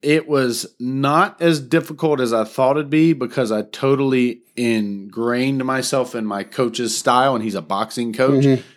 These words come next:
Speaker 1: and we're moving and boxing first.
Speaker 2: Yeah.
Speaker 1: The kicks are all secondary now,
Speaker 2: Yeah.
Speaker 1: which is incredible. I won a Muay Thai North American heavyweight title, and I didn't even kick so much. I sta-, I kicked some, and when I did kick, it mattered.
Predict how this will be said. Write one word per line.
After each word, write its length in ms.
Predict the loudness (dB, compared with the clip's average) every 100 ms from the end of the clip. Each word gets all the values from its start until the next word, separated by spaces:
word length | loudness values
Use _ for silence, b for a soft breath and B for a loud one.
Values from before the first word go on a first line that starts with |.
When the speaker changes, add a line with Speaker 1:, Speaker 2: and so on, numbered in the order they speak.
| B
Speaker 1:
and 160 | -8 0
we're 160 | 2 2
moving 500 | 2 2 0 -2 -4
and 140 | -4
boxing 460 | 2 2 2 -4 -4
first. 460 | -8 -12 -12 -12 -2
Speaker 2:
Yeah. 260 | 0 0 -2
Speaker 1:
The 100 | -8
kicks 320 | -2 -2 0 0
are 60 |
all 80 | 0
secondary 560 | 2 0 0 0 0 0
now, 360 | -2 -2 -6 _ b b
Speaker 2:
Yeah. 120 | -6 -2
Speaker 1:
which 200 | 0 -2
is 120 | -4
incredible. 500 | -2 2 2 2 0
I 60 | 0
won 280 | 0 -2 -2
a 180 | -2
Muay 380 | -4 -4 -2 -2
Thai 400 | 2 2 2 0 -6 _ _ _ -8
North 220 | -6 -4
American 280 | -2 -2 -2
heavyweight 380 | -2 0 -2 -2
title, 480 | 0 2 0 -8 -16 B -4
and 280 | -2 -2 -4 _
I 120 | -2
didn't 200 | 0 -4
even 240 | -4 -4 -4
kick 320 | -2 -4 -4
so 180 | -2 -2
much. 280 | -2 -4 -4
I 80 | -4
sta-, 260 | -2 -2
I 120 | -2
kicked 260 | 0 -2 -2
some, 340 | 0 0 0 -6
and 120 | -6
when 100 | -4
I 60 | -2
did 220 | -2 0
kick, 220 | -2 -2
it 80 | -2
mattered. 460 | 0 0 0 -6